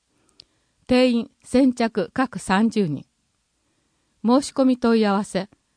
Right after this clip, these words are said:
五月六日土曜日から電話で受け付けます。月曜日は休館日のため受付できません。加古川市防災センター。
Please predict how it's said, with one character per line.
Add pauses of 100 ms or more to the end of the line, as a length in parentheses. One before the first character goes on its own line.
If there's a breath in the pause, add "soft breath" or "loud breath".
(360)
五
月
六
日
土
曜
日
か
ら
電
話
で
受
け
付
け
ま
す。 (1040)
月
曜
日
は
休
館
日
の
た
め
受
付
で
き
ま
せ
ん。 (1400)
加
古
川
市
防
災
セ
ン
タ
ー。